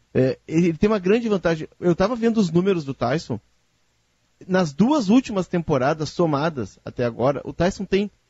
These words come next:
setenta jogos. É muito pouco.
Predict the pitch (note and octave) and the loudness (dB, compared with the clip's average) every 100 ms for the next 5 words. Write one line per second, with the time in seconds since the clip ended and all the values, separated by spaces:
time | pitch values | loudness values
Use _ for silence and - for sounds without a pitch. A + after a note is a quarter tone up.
0 | _ _ - G#3 - F#3+ G3 - B2 G#2 | _ _ -4 -4 0 -2 -2 -2 -4 -6
1 | _ A2 A2+ G2+ - _ _ _ _ _ | _ -6 -2 -2 -4 _ _ _ _ _
2 | _ _ _ _ _ _ _ - G3+ F3+ | _ _ _ _ _ _ _ -2 2 4
3 | G3+ G3 - E3+ - - | 2 -2 -2 0 -2 -10